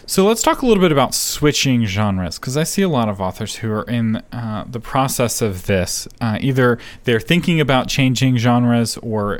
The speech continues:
they're going through it right now. And from what I've observed working with authors over the last, uh, five or so years is that this is incredibly difficult, 'cause you have all of this momentum going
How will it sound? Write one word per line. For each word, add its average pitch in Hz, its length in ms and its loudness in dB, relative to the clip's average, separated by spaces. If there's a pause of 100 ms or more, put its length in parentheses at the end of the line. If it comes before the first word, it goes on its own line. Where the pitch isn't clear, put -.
they're 107 280 -4
going 117 320 0
through 113 260 0
it - 200 -2
right 110 240 -2
now. 110 440 2
And 120 200 4 (320)
from 151 220 2
what 170 160 2
I've 165 300 2
observed 107 720 0
working 113 260 0
with 107 100 0
authors 101 380 0
over 92 140 -2
the 92 40 0
last, 90 440 -2
uh, 107 160 -6
five 104 340 -2
or 101 80 0
so - 180 -4
years 95 420 -2
is 104 160 -6
that 107 180 0
this 139 260 0
is 117 240 -2
incredibly 92 1000 -2
difficult, - 480 -8
'cause - 420 -12
you 113 80 4
have 110 120 2
all 117 180 6
of 127 80 2
this 123 200 2
momentum 104 520 0
going 95 380 -2